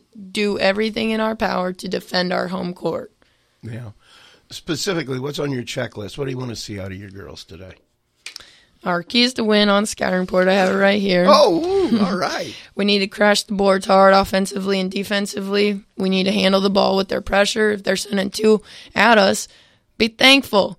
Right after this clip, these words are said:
Speaker 1: That means someone's <laughs> wide open. So we just gotta see the court. But also, we need our girls to communicate with each other on the court so we know who is open and when two's coming at the ball. Um,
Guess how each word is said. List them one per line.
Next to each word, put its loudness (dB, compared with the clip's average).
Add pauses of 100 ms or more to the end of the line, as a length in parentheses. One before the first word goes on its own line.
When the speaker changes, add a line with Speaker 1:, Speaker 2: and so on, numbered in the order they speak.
(160)
Speaker 1:
That 0
means 8
someone's 4
<laughs> -
wide 4
open. 6
So -4
we 4
just 0
gotta 8
see 0
the 0
court. 2 (280)
But 4
also, 0
we -2
need 0
our 4
girls 0
to -18
communicate -2
with -2
each -2
other 4
on 0
the -2
court 0
so 0
we -2
know 2
who -4
is -4
open -4
and -6 (240)
when 2
two's 4
coming 2
at -2
the -12
ball. 0 (380)
Um, -4